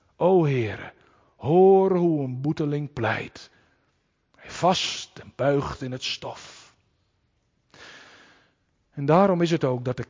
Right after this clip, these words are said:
kerkorde uit Dordrecht van de zestiende eeuw heeft gezegd dat de overheid, de overheid nota bene, vastendagen moet uitvaardigen in tijden van oorlog,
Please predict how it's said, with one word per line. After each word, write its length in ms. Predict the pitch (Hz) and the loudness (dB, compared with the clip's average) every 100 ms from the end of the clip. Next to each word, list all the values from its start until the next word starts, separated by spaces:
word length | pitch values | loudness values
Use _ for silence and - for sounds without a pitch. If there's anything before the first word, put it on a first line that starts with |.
| _ | _
kerkorde 840 | - 196 - - - 175 190 202 | 4 4 2 -6 -2 0 2 0
uit 260 | 143 127 123 | 0 -2 0
Dordrecht 760 | 147 196 131 139 180 - - - | 0 0 -2 -2 -2 -6 -10 -12
van 140 | 135 | -8
de 80 | 131 | -6
zestiende 600 | - 180 - 143 135 147 | -4 -6 -6 -6 -4 0
eeuw 160 | 175 175 | 0 2
heeft 280 | 135 135 - | 0 -2 -6
gezegd 680 | 143 156 220 - 60 - _ _ _ _ _ | -4 0 0 -2 -8 -10 _ _ _ _ _
dat 200 | 151 175 | 0 2
de 180 | 151 151 | 2 0
overheid, 960 | 208 277 240 127 92 110 185 - - - | 4 4 4 0 -2 0 -2 -4 -18 -16
de 120 | - - | -18 -8
overheid 640 | - 320 220 147 117 107 117 | 0 2 2 2 0 -4 -4
nota 320 | 107 104 95 | -6 -6 -6
bene, 360 | 101 117 165 - - - - | -4 -2 -4 -8 -16 -20 -20
vastendagen 1080 | - - 294 302 - - 175 139 131 123 127 | -16 0 0 0 -4 0 2 4 4 2 0
moet 160 | 131 - | -4 4
uitvaardigen 720 | 185 233 - 160 123 117 127 | 4 4 4 4 4 0 -6
in 100 | 127 | 0
tijden 360 | 165 160 151 | 2 4 2
van 220 | 135 131 139 | 0 -4 0
oorlog, 600 | 170 226 220 151 98 | 4 4 4 0 -2